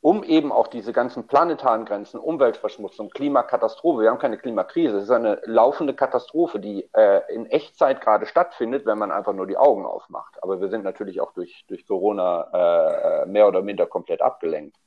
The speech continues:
Das heißt, wir müssen wirklich de-, äh, in, in den neuen Gesamtzusammenhängen denken unter der Berücksichtigung unserer zeitlichen Begrenzung für die Handlung. Das heißt, wir haben ja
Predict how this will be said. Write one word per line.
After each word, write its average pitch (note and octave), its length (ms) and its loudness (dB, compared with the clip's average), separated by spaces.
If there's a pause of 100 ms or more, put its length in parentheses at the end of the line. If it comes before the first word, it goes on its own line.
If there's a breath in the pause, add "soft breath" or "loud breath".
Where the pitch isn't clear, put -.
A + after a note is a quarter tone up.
(400 loud breath)
Das G#2+ 100 2
heißt, B2 320 4
wir C3 120 0
müssen B2+ 400 0
wirklich D#3+ 520 0 (420)
de-, C#3 300 4
äh, B2+ 280 6 (100)
in, B2 160 -4
in A#2 400 -10
den A2+ 320 -10
neuen C3+ 560 0
Gesamtzusammenhängen D#3+ 1120 -2
denken D3+ 540 0 (180)
unter C#3+ 280 2
der A#2 100 2
Berücksichtigung D#3 1080 0
unserer G#2+ 600 4
zeitlichen C3 520 2
Begrenzung A#2+ 600 -2
für - 180 -4
die A2 160 -8
Handlung. F#2 480 -2 (380 soft breath)
Das - 100 -4
heißt, C#3 240 6
wir A#2 140 2
haben C#3+ 160 0
ja D#3+ 320 6